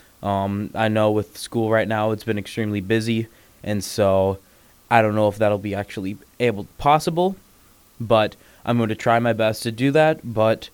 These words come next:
for today, I kinda wanna talk about some of the N B A teams that are the most in trouble so far in the season. I know it's really early in the season. Most teams have only played, like, twelve games so far, but a lot of,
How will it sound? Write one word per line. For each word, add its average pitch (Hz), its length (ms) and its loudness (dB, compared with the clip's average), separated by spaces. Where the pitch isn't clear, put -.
for 160 220 4
today, 160 600 2
I 127 120 -2
kinda 131 200 -4
wanna 131 140 0
talk 120 320 0
about 110 460 2
some 180 240 0
of 151 80 -2
the 117 300 4
N 123 220 -2
B 110 140 -2
A 113 120 0
teams 117 440 -4
that 98 440 -2
are 123 140 6
the 110 100 0
most 117 380 0
in 107 80 -2
trouble 117 460 0
so 117 260 2
far 117 240 4
in 120 120 2
the 117 40 -2
season. 117 540 -2
I 127 140 4
know 135 300 8
it's 131 160 0
really 123 300 2
early 120 220 2
in 120 120 2
the 117 40 0
season. 110 460 -2
Most 107 300 -2
teams 107 180 -4
have 107 80 -6
only 110 220 0
played, 104 480 -2
like, 98 280 -6
twelve 104 500 2
games 104 320 -2
so 104 240 2
far, 95 520 0
but 113 380 6
a 127 80 2
lot 131 280 4
of, 135 120 0